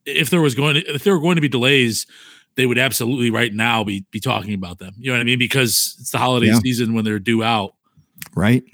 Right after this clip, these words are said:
Speaker 2: Uh, one of my friends actually called me this past week, and he said, "Hey, I'm, you know, I'm stuck home. I wanna play some more games. And should I get into the P C side of gaming, or should I just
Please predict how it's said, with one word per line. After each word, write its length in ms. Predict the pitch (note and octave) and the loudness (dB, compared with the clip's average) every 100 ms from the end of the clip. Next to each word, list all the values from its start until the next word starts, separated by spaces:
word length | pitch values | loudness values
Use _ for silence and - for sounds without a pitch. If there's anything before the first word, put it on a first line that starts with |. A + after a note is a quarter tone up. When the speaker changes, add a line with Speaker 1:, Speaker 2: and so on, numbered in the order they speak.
| _ _ _ _ - - - - | _ _ _ _ -20 -20 -8 0
Speaker 2:
Uh, 100 | B2+ | 4
one 140 | C#3 | 6
of 40 | A3 | 6
my 60 | |
friends 300 | F3 A3 B3 | 4 4 4
actually 320 | F3 D3 - B2 | 2 2 -2 -2
called 440 | - F3 G#3 B3+ | -2 0 0 0
me 100 | C3 | -2
this 200 | G2 - | -2 -2
past 340 | - F#3 - | -2 -4 -6
week, 220 | G#2 G2 B2 | -6 -6 -4
and 60 | |
he 60 | A2 | -4
said, 240 | - A#2+ | -2 -2
"Hey, 220 | G#2 D3+ B2 | 0 0 2
I'm, 180 | C3 A#2 - - - _ - - - - _ _ - - - - | -2 -6 -12 -18 -20 _ -20 -20 -20 -20 _ _ -20 -20 -20 -6
you 80 | C#3+ | 0
know, 80 | C3 | 2
I'm 80 | C3 | 2
stuck 280 | - E3+ - | 2 0 2
home. 260 | D#3+ E3+ | 4 6
I 60 | C#3 | 4
wanna 180 | C3+ B2 | 2 0
play 200 | D3 C#3 | 0 0
some 160 | - | 0
more 140 | B2+ A2 | -2 -2
games. 520 | C3+ F3 D#3 C3 C3+ | 0 2 2 0 -4
And 300 | B2+ A#2 A#2 | -2 -2 -2
should 300 | - - C3 | -4 -4 -2
I 160 | C#3 A3 | -2 -2
get 200 | F#3 E3 | 0 2
into 420 | D#3 - D3 C3+ | 0 0 -2 -2
the 180 | A#2 G2+ | -2 -4
P 220 | - B2+ | -4 -4
C 560 | - - D#3 G#3+ A#3+ - - | -2 0 2 4 2 -4 -6
side 420 | - F#3 F#3+ G#3+ | 0 2 4 2
of 160 | F#3 D#3 | 2 2
gaming, 340 | F#3 G#3 A3+ | 4 4 6
or 120 | E3+ | 4
should 260 | - - D3+ | 4 2 2
I 100 | C3+ | 2
just 240 | C#3+ C3 | 0 -2